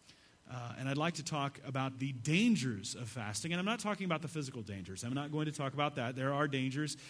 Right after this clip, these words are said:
uh, in fasting. But I'd like us to identify some of the spiritual dangers that come with fasting, which is what Jesus is talking about here in the passage today. And I, I wanted to focus on, again, let's look at verse sixteen.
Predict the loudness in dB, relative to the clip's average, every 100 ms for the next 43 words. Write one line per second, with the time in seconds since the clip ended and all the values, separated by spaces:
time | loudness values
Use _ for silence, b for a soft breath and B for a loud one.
0 | B B -2 0 -2 -2 -2 -2 -2 0
1 | 4 4 4 2 -2 0 0 2 2 0
2 | 0 -2 -2 -4 B B 0 2 2 2
3 | 0 0 0 2 0 0 2 0 0 0
4 | 0 -2 -4 -6 -8 -4 -4 -4 B B
5 | B B 0 2 -2 -2 0 0 2 2
6 | 0 -2 -2 -2 -2 -2 -2 -2 -2 -2
7 | -4 -4 -4 -2 0 2 0 -2 -4 -2
8 | -4 -4 -4 -4 -4 -6 -10 B B B
9 | 0 4 6 4 0 -12 -18 -20 _ _
10 | _ _ -8 -2 2 4 2 0 -2 0
11 | 0 0 0 0 0 -2 0 0 0 -2
12 | -2 0 0 -2 -4 -4 -4 -2 0 0
13 | -2 -4 -2 0 2 2 -2